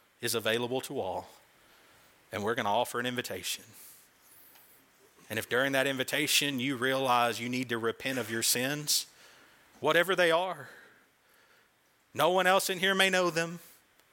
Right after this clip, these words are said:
but I wanna tell you, your Lord does. And your Lord is pleading with you to come to him so that he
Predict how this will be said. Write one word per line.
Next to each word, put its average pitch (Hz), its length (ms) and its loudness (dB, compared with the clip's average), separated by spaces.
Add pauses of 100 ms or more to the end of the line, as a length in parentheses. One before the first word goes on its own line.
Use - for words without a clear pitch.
(1120)
but 113 80 -6
I - 20 -4
wanna 127 120 -2
tell 139 140 0
you, 127 120 2
your 117 180 -2
Lord 120 300 -2
does. 107 580 -4 (1400)
And 120 100 -2
your 120 140 -2
Lord 123 240 -2
is 107 80 -4
pleading 120 400 -6
with 110 200 -6
you 104 340 -8 (720)
to 104 100 -8
come 98 320 -6
to 101 140 -6
him 92 300 -14 (1700)
so - 180 0
that 104 140 -4
he 104 540 -4